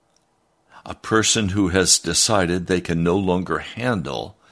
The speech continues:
the dark side of the devil, and they want to transition into the light. They want to live in the light.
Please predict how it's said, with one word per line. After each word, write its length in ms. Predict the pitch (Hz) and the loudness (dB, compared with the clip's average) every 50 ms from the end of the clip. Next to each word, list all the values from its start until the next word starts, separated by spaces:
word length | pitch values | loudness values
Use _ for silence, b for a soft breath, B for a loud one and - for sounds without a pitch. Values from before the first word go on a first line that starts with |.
| b b b b b b b b b b b _ _ _ | b b b b b b b b b b b _ _ _
the 160 | - 85 90 | -4 -4 -4
dark 460 | 78 71 - - 101 101 110 113 - | -4 -2 0 2 4 4 2 0 -2
side 680 | - - - - 135 110 87 71 69 64 60 60 - - - _ _ _ _ _ _ _ _ _ _ _ _ _ - - | -2 0 0 2 2 2 0 0 -2 -6 -8 -10 -12 -16 -20 _ _ _ _ _ _ _ _ _ _ _ _ _ -10 -8
of 140 | 92 78 | -8 -4
the 80 | - 78 | -4 -6
devil, 560 | 71 - 90 92 85 - - 50 - - - _ _ b b b b b b b b b b | -4 0 2 2 2 2 -2 -14 -18 -18 -20 _ _ b b b b b b b b b b
and 160 | - - 90 | -4 0 4
they 120 | 95 95 | 4 4
want 240 | 92 90 92 90 90 | 4 4 2 0 0
to 60 | 85 | -2
transition 920 | - - - - 113 104 92 90 - 135 151 139 - - 78 71 76 80 - _ _ | -4 -6 -4 -2 -2 -2 -2 -2 -2 0 2 2 2 0 0 -4 -6 -8 -10 _ _
into 300 | 113 120 127 120 113 107 | -2 -2 0 0 -2 -2
the 160 | 90 98 98 | 0 0 0
light. 640 | 90 90 101 117 113 95 73 58 - - - - - _ _ _ _ _ _ _ _ _ _ _ _ _ _ B B B B B B | 2 2 2 2 2 0 -2 -4 -6 -8 -8 -8 -8 _ _ _ _ _ _ _ _ _ _ _ _ _ _ B B B B B B
They 100 | - 98 | 0 0
want 220 | 95 92 101 98 92 | 2 2 2 2 2
to 60 | 87 | 0
live 680 | 92 98 107 123 139 127 101 87 87 87 - - - - _ _ _ _ _ _ _ _ _ _ _ _ _ _ _ _ _ | 0 0 2 4 6 8 8 6 4 2 -6 -14 -16 -18 _ _ _ _ _ _ _ _ _ _ _ _ _ _ _ _ _
in 240 | 123 117 117 110 | 2 2 4 4
the 120 | 95 87 87 | 2 2 2
light. 560 | 95 107 117 113 90 69 - _ - - | 2 4 4 4 4 2 -2 _ -10 -10